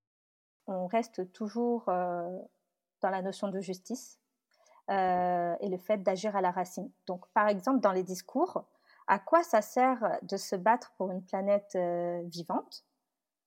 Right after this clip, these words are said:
où, encore une fois, on va mettre la moitié de l'humanité, au minimum, hein, de côté, où,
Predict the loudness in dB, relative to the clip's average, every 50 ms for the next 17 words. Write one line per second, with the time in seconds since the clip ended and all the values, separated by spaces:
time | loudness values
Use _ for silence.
0 | _ _ -4 -2 -2 0 2 0 2 6 6 6 6 6 4 2 2 4 4 6
1 | 6 6 4 4 4 4 4 2 0 0 -2 0 2 2 0 0 0 -2 0 0
2 | 0 0 2 2 0 0 0 -2 -2 2 2 2 2 0 -6 _ _ _ _ -8
3 | -6 -4 -4 -2 0 0 2 2 0 0 -2 -4 -6 -8 _ _ _ -6 -4 -4
4 | 0 2 2 2 2 0 -4 -6 _ _ _ _ _ _ _ _ _ _ _ _
5 | _ _ _ _ _ -2 2 4 4 4 4